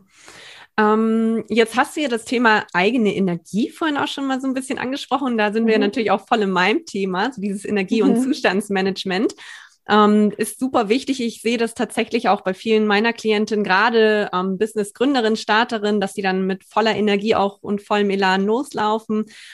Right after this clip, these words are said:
Speaker 1: und dann auch wirklich schon nach kurzer Zeit, ähm, doch wirklich schon so ausgelaugt sind und sich so verausgabt haben,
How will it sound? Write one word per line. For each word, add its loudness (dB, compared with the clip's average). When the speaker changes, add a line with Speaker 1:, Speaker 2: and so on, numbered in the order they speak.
Speaker 1:
und 4
dann 4
auch 2
wirklich -2
schon 0
nach 0
kurzer -2
Zeit, 0
ähm, -2
doch -4
wirklich -6
schon 0
so 0
ausgelaugt 0
sind -2
und -4
sich -4
so -6
verausgabt -6
haben, -2